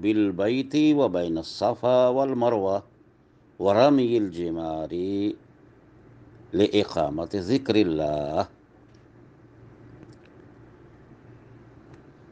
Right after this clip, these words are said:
انما جعل الطواف بالبیت وبین الصفا والمروہ ورمی الجمار لإقامت ذکر اللہ۔" اس کو امام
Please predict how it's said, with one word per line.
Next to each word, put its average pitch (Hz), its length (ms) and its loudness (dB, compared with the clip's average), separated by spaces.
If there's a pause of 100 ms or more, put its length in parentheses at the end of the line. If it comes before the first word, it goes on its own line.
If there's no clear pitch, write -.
(320)
انما 98 520 4 (680)
جعل 104 320 2
الطواف 92 540 0
بالبیت 95 560 0
وبین 87 400 0
الصفا 80 480 -4
والمروہ 87 720 2
ورمی 120 300 2
الجمار 113 520 0
لإقامت 143 720 0
ذکر 156 240 -2
اللہ۔" 127 400 -4 (400)
اس - 160 -12
کو 104 380 4 (100)
امام 87 360 -2